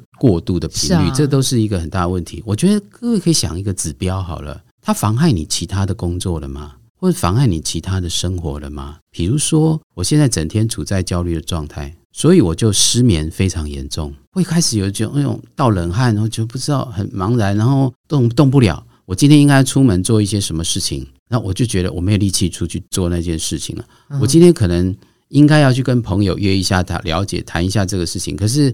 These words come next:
Speaker 1: 临到了那个时候，我就好想要取消哦，
Speaker 2: 嗯哼。
Speaker 1: 就是想说不要去算了，
Speaker 2: 嗯，嗯，嗯。
Speaker 1: 去了也没有用，所以我就把它取消了。所以我不想出门，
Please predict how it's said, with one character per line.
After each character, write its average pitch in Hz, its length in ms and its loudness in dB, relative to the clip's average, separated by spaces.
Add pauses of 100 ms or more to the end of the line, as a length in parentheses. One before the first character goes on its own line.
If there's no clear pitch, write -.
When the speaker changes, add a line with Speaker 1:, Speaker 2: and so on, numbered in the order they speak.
(140)
Speaker 1:
临 101 220 -2
到 131 160 4
了 101 140 4
那 113 80 4
个 104 80 2
时 90 200 -2
候， 107 80 2
我 85 140 -2
就 104 120 0
好 101 260 0
想 92 180 0
要 104 80 2
取 - 240 -6
消 92 280 -2
哦， 80 240 -2 (100)
Speaker 2:
嗯 156 100 -2
哼。 151 200 -2
Speaker 1:
就 104 120 0
是 104 100 -2
想 98 160 0
说 98 80 0
不 98 140 0
要 120 140 6
去 - 180 0
算 104 440 2
了， 76 280 -2
Speaker 2:
嗯， 190 280 2
嗯， - 20 2
嗯。 - 20 0
Speaker 1:
去 160 200 4
了 101 80 4
也 87 100 2
没 98 140 2
有 110 80 4
用， 107 420 4
所 101 120 2
以 107 60 4
我 85 100 0
就 98 120 -2
把 85 120 -4
它 95 160 -2
取 - 240 -6
消 110 300 2
了。 95 140 0
所 135 120 0
以 127 120 2 (280)
我 95 120 -6
不 156 120 2
想 90 200 4
出 131 200 2
门， 85 360 2